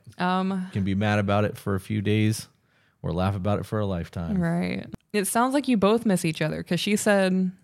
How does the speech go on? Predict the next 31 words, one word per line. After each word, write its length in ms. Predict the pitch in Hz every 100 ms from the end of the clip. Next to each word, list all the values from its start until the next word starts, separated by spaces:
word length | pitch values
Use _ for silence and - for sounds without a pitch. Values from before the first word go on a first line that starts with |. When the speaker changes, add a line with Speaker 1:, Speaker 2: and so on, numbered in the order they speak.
| _ -
Speaker 1:
"I 100 | 175
want 280 | 180 196
him 200 | 190 180
back. 240 | 170 170 165
I 40 |
want 200 | 160 165
our 60 | 180
old 200 | 160 160
life 200 | 156 156
back." 280 | 160 160 165
And 100 | 170
he 140 | 196
said 200 | 202 220
that 120 | 214
he 100 | 214
wants 240 | 220 208 202
his 140 | 233
wife 260 | 185 165 165
back. 360 | - 165 - _ _ _ _
Speaker 2:
Yeah. 140 | - - - _ _ _
Speaker 1:
So 180 | - 208
y'all 500 | 196 196 220 226 226
know 260 | 190 190 233
what 240 | 247 -
you 100 | 214
want. 280 | 196 220 196
You 140 | 185
know 180 | 180 196
what 160 | 240 226
the 160 | 196
end, 220 | 208 220